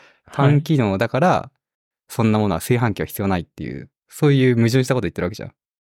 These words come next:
Speaker 1: はい。
Speaker 2: まず、渥美さんのスタンスはどっちなの？
Speaker 1: 僕は、なんか、
Speaker 2: うん。
Speaker 1: できるだけ物は持ちたくないというのがあっ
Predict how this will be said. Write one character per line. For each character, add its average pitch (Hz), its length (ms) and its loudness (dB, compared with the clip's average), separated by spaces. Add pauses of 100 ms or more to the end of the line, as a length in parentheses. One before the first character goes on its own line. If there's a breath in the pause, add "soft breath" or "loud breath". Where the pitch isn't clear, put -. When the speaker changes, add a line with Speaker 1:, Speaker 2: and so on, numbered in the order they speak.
(140)
Speaker 1:
は 127 220 -2
い。 117 200 -10 (460)
Speaker 2:
ま 196 80 2
ず、 - 100 -2
渥 - 280 0
美 214 60 4
さ 208 140 2
ん 202 60 2
の 196 80 2
ス - 80 -4
タ 185 120 2
ン - 40 0
ス - 60 -4
は 92 60 -2
ど 101 80 -2
っ - 20 -8
ち - 120 -10
な 65 60 -6
の？ - 60 -16 (500)
Speaker 1:
僕 175 140 4
は、 160 420 0 (180)
な 175 80 2
ん - 20 0
か、 110 200 0
Speaker 2:
う 110 60 -2
ん。 101 240 -6 (680)
Speaker 1:
で - 100 -4
き - 120 -2
る 185 100 4
だ 175 100 2
け 160 340 0 (200)
物 143 340 4
は 104 120 2
持 101 160 -2
ち - 100 -10
た 113 120 -2
く - 120 -6
な 104 120 -4
い 104 80 -8
と - 140 -12
い 180 40 -6
う - 20 -6
の 113 100 -6
が - 180 -10 (400 soft breath)
あ 123 80 -4
っ - 60 -10